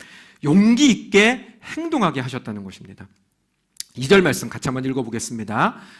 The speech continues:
"왕이 내게 이르시되, 내가 병이 없건을 어찌하여 얼굴에 수심이 있느냐? 이는 필연 내 마음에 근심이 있-,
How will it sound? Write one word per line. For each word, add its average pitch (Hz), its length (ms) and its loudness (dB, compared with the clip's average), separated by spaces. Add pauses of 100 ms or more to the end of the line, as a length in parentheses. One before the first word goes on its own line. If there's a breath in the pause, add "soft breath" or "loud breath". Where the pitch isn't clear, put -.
(320 loud breath)
"왕이 165 220 4
내게 180 220 6
이르시되, 143 760 0
내가 139 220 0
병이 151 260 0
없건을 165 400 0
어찌하여 180 580 2
얼굴에 143 340 0
수심이 214 440 -2
있느냐? 110 440 -4 (280 loud breath)
이는 151 260 -4
필연 208 480 2 (140)
내 139 180 2
마음에 139 680 -2
근심이 160 500 -2
있-, - 220 -2